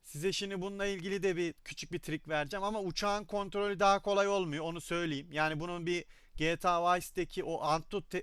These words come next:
Antutu T S'deki uçak görevi gibi bir bug'lı bir triki yok, kolay bir triki. Ben bunu birkaç denemede yaptım anca.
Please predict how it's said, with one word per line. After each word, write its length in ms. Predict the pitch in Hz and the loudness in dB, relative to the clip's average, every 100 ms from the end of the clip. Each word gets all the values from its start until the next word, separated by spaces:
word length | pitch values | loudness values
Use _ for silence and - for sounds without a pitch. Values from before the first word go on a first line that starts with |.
| - | -2
Antutu 420 | 156 156 - 175 | -2 -4 -10 -6
T 200 | 170 165 | -4 -4
S'deki 380 | 175 165 160 165 | -4 -4 -4 -6
uçak 360 | 156 175 160 | -6 -4 -4
görevi 340 | 165 156 165 156 | -2 -2 -2 -4
gibi 280 | 160 165 | -4 -2
bir 180 | 160 165 - - - - | 0 -2 -6 -20 -14 -2
bug'lı 420 | 139 147 - 165 | 2 2 0 -4
bir 80 | 170 | -2
triki 380 | 170 156 - | -2 -2 -2
yok, 260 | 165 165 - | -2 -4 -4
kolay 340 | 147 139 135 | -2 0 0
bir 60 | 131 | -2
triki. 440 | - 131 - 160 - _ _ _ - - - _ - - - - - - | -4 -4 -6 -10 -12 _ _ _ -20 -20 -20 _ -20 -20 -20 -20 -6 0
Ben 200 | 151 170 | 0 0
bunu 160 | 185 | -4
birkaç 360 | 175 - 190 - | 0 4 4 4
denemede 400 | 175 175 175 175 | 0 0 0 2
yaptım 400 | 175 147 - 135 | 4 2 -2 -4
anca. 380 | 131 123 147 | -4 -4 -8